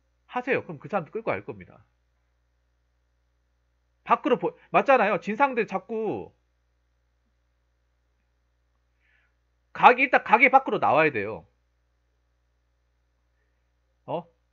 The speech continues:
가게 밖으로 보내야 돼. 왜냐? 그래야 다른 사람들이 피해를 안 입잖아요. 중요한 게 경찰이 오면 일단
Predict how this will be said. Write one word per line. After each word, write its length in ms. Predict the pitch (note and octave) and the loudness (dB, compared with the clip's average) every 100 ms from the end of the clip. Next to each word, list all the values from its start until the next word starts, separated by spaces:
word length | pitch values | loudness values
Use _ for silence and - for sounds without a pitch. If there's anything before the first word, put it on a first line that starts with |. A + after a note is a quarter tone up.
| _ | _
가게 280 | - F#3+ A3+ | -2 2 2
밖으로 360 | A3 A3+ A#3 F3 | 0 -2 -4 -4
보내야 400 | C#3 F3+ F#3+ A2+ | -4 0 0 0
돼. 380 | F#2+ G2 D#2+ - | -4 -8 -12 -8
왜냐? 420 | C3 B3 A3+ G#3+ | -2 2 2 2
그래야 320 | - C4 C#4 | 2 4 4
다른 220 | B3+ B3+ | 4 2
사람들이 320 | B3+ C#4 G3+ F3+ | 6 4 4 -2
피해를 220 | B3+ G3 | 0 0
안 100 | G#2 | -2
입잖아요. 400 | A2+ C3 G2+ D#2+ _ _ _ _ _ _ _ _ _ _ _ | -6 -6 -6 -12 _ _ _ _ _ _ _ _ _ _ _
중요한 340 | - B3 C#4+ | -8 2 2
게 100 | A#3 | 2
경찰이 400 | G3 G3+ A#3+ C#4 | 0 -4 0 2
오면 160 | A#3 G3+ | 4 0
일단 260 | G#3+ G#3+ | -2 -6